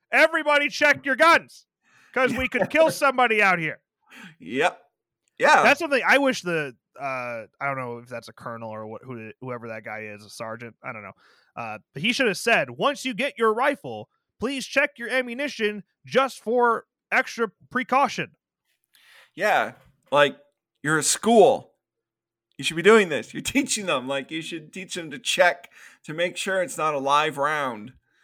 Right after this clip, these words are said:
Speaker 1: Yeah.
Speaker 2: Like, all they fire two rifles. Like, they fire two and they're, "Oh, they're paint. They're fine." What
Speaker 1: Yeah.
Speaker 2: about the other fucking ninety-nine <laughs> rifles? Like
Speaker 1: Yeah. It's already not realistic that this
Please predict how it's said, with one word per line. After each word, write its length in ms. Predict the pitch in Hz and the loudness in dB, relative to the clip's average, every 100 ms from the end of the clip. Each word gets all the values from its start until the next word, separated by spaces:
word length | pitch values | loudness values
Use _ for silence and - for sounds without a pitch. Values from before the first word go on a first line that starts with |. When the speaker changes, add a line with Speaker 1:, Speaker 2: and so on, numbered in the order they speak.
| _ | _
Speaker 1:
Yeah. 140 | 226 240 | -4 0
Speaker 2:
Like, 100 | 127 | 2
all 200 | 196 240 226 | 2 4 2
they 120 | 220 | 2
fire 760 | 214 220 220 226 196 175 165 - _ | 2 4 6 6 2 0 -2 -8 _
two 520 | - 208 208 202 202 - | -8 -6 -6 -8 -10 -4
rifles. 800 | 147 170 170 135 113 117 - - _ _ _ _ _ _ _ | 2 2 2 -4 -6 -6 -10 -14 _ _ _ _ _ _ _
Like, 120 | 151 | -8
they 100 | 156 | -6
fire 320 | 160 165 170 165 | -2 2 2 0
two 220 | - 156 | -6 -6
and 80 | 151 | -6
they're, 140 | 147 | -4
"Oh, 160 | 320 311 | 0 0
they're 120 | 247 | -2
paint. 320 | - 170 160 156 | -4 -4 -4 -6
They're 100 | 147 | -6
fine." 460 | 127 113 127 131 _ _ _ _ _ _ _ _ _ _ _ _ | -4 -2 -4 -8 _ _ _ _ _ _ _ _ _ _ _ _
What 120 | - | -6
Speaker 1:
Yeah. 140 | 147 - | -2 0
Speaker 2:
about 140 | 262 - | -2 -4
the 120 | 190 | -2
other 380 | 196 202 196 175 - - - | 0 2 0 -2 -12 -10 -4
fucking 320 | 262 196 180 | -2 -4 0
ninety-nine 800 | 180 180 170 165 170 160 160 - | 2 2 0 -2 -2 -2 -4 -8
<laughs> 200 | 165 - | -10 -10
rifles? 500 | - - 175 - - - | -12 -4 -4 -4 -12 -20
Like 220 | - - | -16 -6
Speaker 1:
Yeah. 180 | 175 160 - _ _ _ _ _ _ _ | -6 -6 -10 _ _ _ _ _ _ _
It's 120 | 147 233 | -4 2
already 280 | 269 285 | 4 4
not 180 | 240 214 | 2 -2
realistic 600 | 208 180 190 - 196 - - _ | -2 -2 -4 -4 -6 -6 -14 _
that 320 | 156 160 151 - | -2 -2 -2 -8
this 520 | 147 160 - - | -6 -6 -6 -12